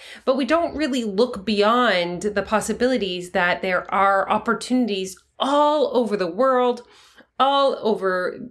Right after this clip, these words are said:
the dimensional plane, all over, you know,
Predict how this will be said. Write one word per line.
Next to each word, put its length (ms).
the 240
dimensional 680
plane, 560
all 440
over, 580
you 160
know, 500